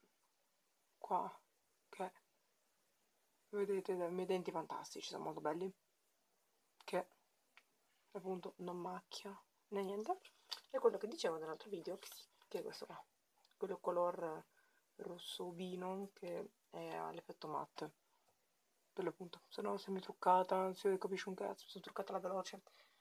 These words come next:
per uscire, perché ho detto, "Devo far vedere il rossetto", però ho detto, "Ho messo il rossetto, mettevo, non posso mettere un po' d'ombretto, il mascara", però poi tutta la parte della faccia non me la faccio mai. Quindi, questo video,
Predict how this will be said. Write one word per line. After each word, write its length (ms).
per 120
uscire, 280
perché 220
ho 40
detto, 380
"Devo 140
far 120
vedere 200
il 60
rossetto", 680
però 160
ho 20
detto, 260
"Ho 100
messo 180
il 60
rossetto, 440
mettevo, 400
non 280
posso 160
mettere 200
un 60
po' 60
d'ombretto, 540
il 80
mascara", 420
però 140
poi 160
tutta 180
la 60
parte 260
della 200
faccia 260
non 100
me 60
la 60
faccio 280
mai. 180
Quindi, 240
questo 80
video, 420